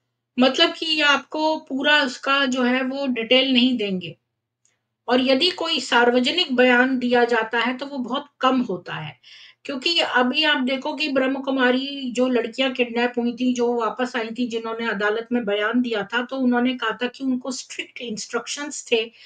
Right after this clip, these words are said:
कि जो center में होता है उसे center तक ही limited रखें, उसको बाहर ना आने दें, बाहर किसी को पता ना चले।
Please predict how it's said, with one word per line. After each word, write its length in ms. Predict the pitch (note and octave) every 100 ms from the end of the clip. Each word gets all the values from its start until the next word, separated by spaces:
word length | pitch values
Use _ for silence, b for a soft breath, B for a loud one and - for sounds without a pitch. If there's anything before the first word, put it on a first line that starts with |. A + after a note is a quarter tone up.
| B B B -
कि 120 | C4
जो 140 | C#4
center 460 | B3+ B3 A#3+ C#4 D4+
में 260 | C#4+ C4+
होता 340 | B3+ A#3 A3+ C4
है 200 | B3+ C4
उसे 320 | A#3+ A#3+ C#4
center 460 | C4+ A3 A#3 B3+ B3+
तक 140 | B3+
ही 160 | B3+ C#4+
limited 520 | C4+ A#3+ A#3 A#3+ A#3
रखें, 200 | A3 -
उसको 320 | C4 A#3 -
बाहर 300 | B3 G#3+ G#3
ना 240 | B3+ B3+ B3+
आने 300 | G#3+ G3+ G3
दें, 180 | F3+ F3 B B B B
बाहर 280 | A#3 B3+ D4
किसी 240 | D4+ B3
को 140 | C4 C4+
पता 280 | A#3 G#3 G3
ना 120 | F#3
चले। 320 | - D#3+ D3+